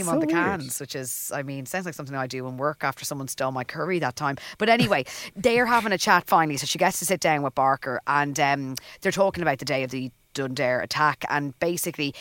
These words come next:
Speaker 2: he says that at the end of that test, uh, he was ordered to leave all his equipment in the cabin, and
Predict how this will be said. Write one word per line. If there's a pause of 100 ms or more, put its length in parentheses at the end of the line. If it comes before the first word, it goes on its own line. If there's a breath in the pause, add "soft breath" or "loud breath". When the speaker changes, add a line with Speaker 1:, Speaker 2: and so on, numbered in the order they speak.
(120)
Speaker 2:
he
says
that
at
the
end
of
that
test,
uh, (200 loud breath)
he
was
ordered
to
leave
all
his
equipment
in
the
cabin,
and